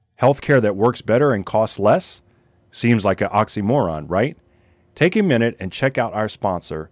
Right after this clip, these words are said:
Solidarity HealthShare. Members say that faith-based health sharing is a much better fit than insurance, all while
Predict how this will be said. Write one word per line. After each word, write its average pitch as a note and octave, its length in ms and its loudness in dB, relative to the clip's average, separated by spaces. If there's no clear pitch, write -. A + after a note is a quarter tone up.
Solidarity A2+ 760 -2
HealthShare. - 500 -10
Members C3+ 360 2
say A#2 180 2
that F#2+ 200 -6
faith-based A#2+ 800 -4
health F#3+ 260 -2
sharing F2 520 -6
is G2 180 -10
a G#2 140 -6
much A2+ 440 0
better C3 380 0
fit - 400 -2
than G#2+ 180 -2
insurance, G#2+ 680 -4
all D3 360 6
while G#2+ 600 0